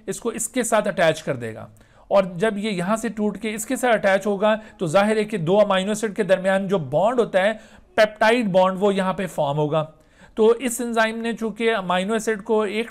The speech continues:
टीआरएनए से रिमूव करके दूसरे टीआरएनए के अमीनो एसिड के साथ जोड़ा है by means of peptide bond, therefore this enzyme is known as peptidal transferase enzyme। और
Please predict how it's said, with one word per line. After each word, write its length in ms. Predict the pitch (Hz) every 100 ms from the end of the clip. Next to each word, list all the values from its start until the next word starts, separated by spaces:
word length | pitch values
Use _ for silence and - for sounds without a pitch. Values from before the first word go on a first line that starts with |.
| -
टीआरएनए 440 | 226 208 202 208
से 260 | 208 202 202
रिमूव 300 | 175 202 233
करके 380 | 214 202 214 208 202 - - 165
दूसरे 380 | 196 208 269
टीआरएनए 440 | 220 233 214 214 214
के 100 | 214
अमीनो 300 | 196 185 196
एसिड 220 | 202 190
के 80 | 196
साथ 380 | 185 190 185 - - - - - _ -
जोड़ा 500 | - 117 160 208 254
है 220 | 226 208 202 - -
by 180 | 170 185
means 360 | 185 208 220 214
of 260 | 190 185 - - _ _ _ -
peptide 460 | 202 - 202 254 -
bond, 260 | 202 202 196 - 196
therefore 640 | 190 220 214 202 190 196 - -
this 200 | 165 214 - - _
enzyme 380 | 202 170 190 190
is 120 | 190 165
known 240 | 175 175
as 120 | 185 -
peptidal 680 | 196 170 - 185 190 190 190 -
transferase 580 | 170 156 - 165 147 135
enzyme। 300 | 120 110 107 - - -
और 280 | 202 214